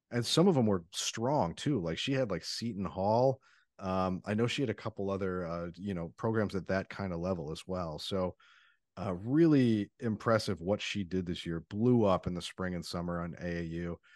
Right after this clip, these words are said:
I think she originally committed to Liberty back in June and then decommitted, uh, later in the summer.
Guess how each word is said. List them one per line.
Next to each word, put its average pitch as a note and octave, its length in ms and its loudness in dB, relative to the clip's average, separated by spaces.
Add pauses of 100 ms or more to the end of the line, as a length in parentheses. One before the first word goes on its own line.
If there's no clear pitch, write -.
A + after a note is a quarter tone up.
(140)
I G2+ 100 -2
think B2 160 0
she B2 220 -2
originally G2+ 480 0
committed F#2+ 440 -4
to G2 80 0
Liberty F#2 500 0
back F2+ 340 -2
in E2 180 -6
June G#2 540 -4 (480)
and F#2+ 240 0
then F#2 380 0
decommitted, F2 800 -4 (120)
uh, E2+ 200 -4
later E2+ 320 -2
in E2+ 80 -4
the D#2+ 60 -6
summer. E2 520 -6